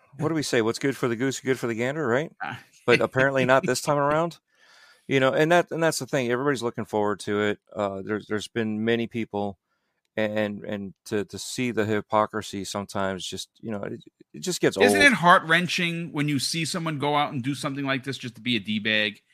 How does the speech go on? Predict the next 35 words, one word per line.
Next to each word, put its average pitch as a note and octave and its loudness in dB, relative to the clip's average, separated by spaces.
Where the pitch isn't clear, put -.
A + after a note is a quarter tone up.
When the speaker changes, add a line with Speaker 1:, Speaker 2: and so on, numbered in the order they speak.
Speaker 1:
Yeah. F3 6
Speaker 2:
it's - 2
very B3 2
frustrating. A2 -4
Speaker 1:
It C#3+ 0
just, - 2
it F3 6
just C#4+ 0
gets F#3 4
old, G#2+ 2
and A2+ 4
it, B2 2
it's B2 2
just C3 -2
like, B2+ 4
why B2 6
do C#3+ 2
we C#3+ 0
keep - -6
paying A#2+ 2
attention G#2+ -4
to - -12
these F#2+ -10
people? F#2 -4
And A2 2
unfortunately, A2 2
they A2+ 4
get, A#2 0
they're A#2 4
getting C#3 6
the A#2 2
attention A2+ 0
that G2 -4
they're F#2+ -2
seeking, E2+ -6